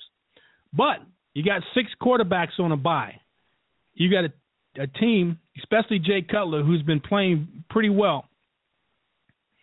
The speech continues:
um, for the last few weeks.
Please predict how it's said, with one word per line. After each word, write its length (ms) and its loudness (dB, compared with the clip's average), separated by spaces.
um, 500 0
for 80 0
the 60 2
last 320 2
few 140 4
weeks. 240 2